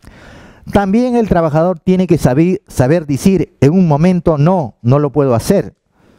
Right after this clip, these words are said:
me niego a hacer eso porque estoy colocando, poniendo mi vida en, en peligro". Eh, a veces, lamentablemente, hay muchos trabajadores, eh, eh,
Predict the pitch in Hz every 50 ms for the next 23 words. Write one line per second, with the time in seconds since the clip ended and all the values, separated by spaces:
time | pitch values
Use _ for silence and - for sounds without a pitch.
0 | _ _ _ _ _ - 113 123 123 131 165 190 180 151 131 117 - - 135 131
1 | 147 147 123 - 123 92 87 110 101 92 - 104 101 - 123 - - 165 160 156
2 | 139 - 120 120 120 - - 156 156 160 160 160 151 139 117 - _ _ - -
3 | - - - 127 127 143 160 180 170 160 160 151 139 139 139 156 165 160 165 -
4 | - 135 135 127 120 117 117 - - 127 120 110 - 120 113 131 175 160 127 107
5 | 90 - - _ _ _ _ _ _ _ _ _ _ _ _ - - - - -
6 | - - - - - - - - 92 - _ - 143 151 151 151 151 147 - 139
7 | 160 202 254 262 226 254 262 220 - - - - - - _ - 139 147 151 170
8 | 170 156 214 214 208 202 196 202 214 196 - 196 190 190 202 196 - 208 180 -
9 | 180 151 143 131 - 143 135 151 170 175 165 165 151 - - _ _ _ _ _
10 | _ 139 139 139 135 135 131 131 127 123 - - _ _ _ - - - - -
11 | - - - - - _ _ _ _ - 139 135 135 131 131 131